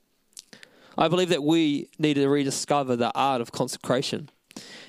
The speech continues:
And we're gonna look at an example in the Bible. Uh, I'd love if you could turn with me, if you have your Bibles, to Joshua three.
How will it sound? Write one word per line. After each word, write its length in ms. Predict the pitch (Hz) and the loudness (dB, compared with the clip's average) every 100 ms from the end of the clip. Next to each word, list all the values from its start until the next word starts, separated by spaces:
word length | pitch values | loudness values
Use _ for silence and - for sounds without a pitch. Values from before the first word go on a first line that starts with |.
| - | -2
And 140 | 147 | 2
we're 60 | 180 | 2
gonna 160 | 220 | 4
look 200 | 208 208 | 2 2
at 100 | 208 | 2
an 100 | 170 | 0
example 500 | 160 135 151 156 - | -2 0 0 0 -2
in 60 | 156 | 0
the 80 | 135 | 0
Bible. 520 | 135 135 135 127 110 | 2 2 2 2 0
Uh, 280 | - 127 120 - _ - | 0 0 0 -6 _ -4
I'd 140 | 139 | -2
love 180 | 135 147 | 2 0
if 160 | 147 - | 0 -2
you 80 | 135 | 0
could 200 | 135 - | 0 0
turn 260 | 143 135 | -2 0
with 220 | 123 - | 0 -2
me, 140 | 135 123 | -4 -4
if 120 | 131 | -2
you 80 | 127 | 0
have 160 | 127 | 0
your 80 | 120 | -2
Bibles, 680 | 117 117 120 117 - - - _ - - - - | 0 0 0 -2 -2 -8 -10 _ -20 -20 -20 -4
to 100 | 135 | -2
Joshua 420 | - 123 - 117 | 2 0 2 -2
three. 420 | 107 - 113 107 | -2 0 0 0